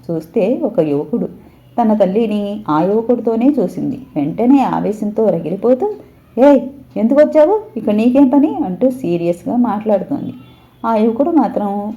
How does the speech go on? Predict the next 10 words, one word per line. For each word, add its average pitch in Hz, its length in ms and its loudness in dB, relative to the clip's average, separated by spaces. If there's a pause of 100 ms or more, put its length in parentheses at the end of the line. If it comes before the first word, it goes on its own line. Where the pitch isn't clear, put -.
ప్రశాంతంగా, 202 760 -2 (380)
"అక్క, 196 440 0 (160)
కొంచెం 226 320 0
ప్రశాంతంగా 233 640 2
నేను 254 260 4
చెప్పేది 208 340 0
వినండి." 214 440 0 (580)
"ఏంట్రా 240 360 4
నువ్వు 214 260 0
చెప్పేది? 202 600 -2